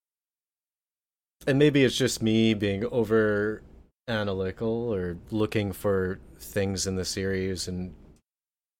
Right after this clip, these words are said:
maybe even being slightly disappointed when I don't see them, like common themes, tropes, et cetera, because I am purposefully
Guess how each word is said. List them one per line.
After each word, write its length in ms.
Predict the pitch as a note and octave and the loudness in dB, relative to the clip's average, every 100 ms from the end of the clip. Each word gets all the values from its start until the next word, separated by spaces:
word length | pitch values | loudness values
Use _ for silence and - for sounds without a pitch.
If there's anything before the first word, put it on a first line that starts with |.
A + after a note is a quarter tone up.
| _ | _
maybe 180 | A2 G#2 | -2 -2
even 240 | G2 G2 | -2 -2
being 180 | F#2+ F#2+ | -2 -2
slightly 420 | - G#2+ G2+ G#2+ A2 | -2 -2 -2 -2 -2
disappointed 520 | A2 A2 A2+ A2 G2+ | -2 -2 0 0 0
when 120 | G2+ | 0
I 100 | F#2+ | 0
don't 200 | F#2 F#2 | -2 -4
see 240 | - A2+ | -4 -2
them, 320 | D3 F#3+ F#3+ - - - _ - - - | -2 -4 -6 -10 -18 -20 _ -20 -20 -6
like 140 | G2 - | -6 -2
common 340 | G#2+ G2 F2+ | -2 0 -2
themes, 360 | - F#2 F2+ - | -4 -6 -6 -6
tropes, 420 | G2 F#2 F2 - | -4 -4 -8 -10
et 140 | - - | -8 -4
cetera, 300 | G#2 G#2+ G#2 | -2 0 -2
because 800 | G2 - F#2+ F2+ F2 - - - - - _ _ _ _ _ _ _ - | -4 -4 -4 -4 -4 -6 -6 -10 -20 -20 _ _ _ _ _ _ _ -10
I 120 | G#2 | -6
am 380 | F#2+ G2 F#2 F#2+ - - | -4 -4 -6 -8 -16 -4
purposefully 720 | G#2+ F#2+ G2+ - G#2 G2 G2 | -2 0 -2 -2 0 0 -2